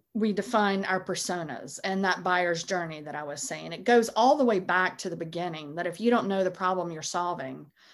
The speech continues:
and for whom, then there is no c-, conversation. And I think a lot of businesses still are throwing, you know, throwing stuff against the wall to see what sticks,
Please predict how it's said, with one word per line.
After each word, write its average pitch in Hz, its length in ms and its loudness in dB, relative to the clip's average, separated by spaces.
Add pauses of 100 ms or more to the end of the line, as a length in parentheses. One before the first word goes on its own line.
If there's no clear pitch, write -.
(340)
and 170 120 -4
for 160 120 -2
whom, 156 560 -6
then 185 260 0
there 185 140 2
is 185 180 0
no 165 180 -4
c-, 254 220 -14
conversation. 165 1000 -6
And 180 120 -4
I 175 80 -4
think 185 260 -6
a 165 40 -6
lot 170 220 0
of 170 180 -4 (480)
businesses 220 540 2
still 262 260 6
are 190 60 4
throwing, 208 640 2
you 214 100 0
know, 180 300 -2 (420)
throwing 214 300 2
stuff 202 260 0
against 190 240 -4
the 190 80 -4
wall 208 240 2
to 190 80 -2
see 185 180 -6
what 160 160 -8
sticks, - 680 -2